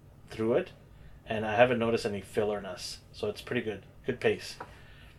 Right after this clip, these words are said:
Uh, but yeah, I mean, we'll discuss that, uh, another day, another time when we finish watching the entire series. But let's get into the Nintendo Pro news or rumors. Uh, let's,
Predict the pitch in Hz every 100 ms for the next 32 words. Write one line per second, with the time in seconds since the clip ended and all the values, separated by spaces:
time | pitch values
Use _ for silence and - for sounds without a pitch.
0 | - - - 120 113 127 120 131 110 117
1 | 104 123 131 131 - 123 - 117 113 -
2 | - - - - 110 104 98 - 120 113
3 | 110 107 107 107 107 104 - 117 110 104
4 | 104 104 113 107 - 110 104 107 104 101
5 | 98 101 98 - 113 101 101 - - -
6 | - - - - 113 110 113 156 165 190
7 | 196 196 - 180 135 127 127 120 - 139
8 | 143 139 135 131 131 131 - - - -
9 | - - - - - 147 139 110 101 101
10 | - 110 104 107 107 95 87 - 117 107
11 | 110 131 120 104 95 - - - - -
12 | - - - - - - - - - 104
13 | 101 107 117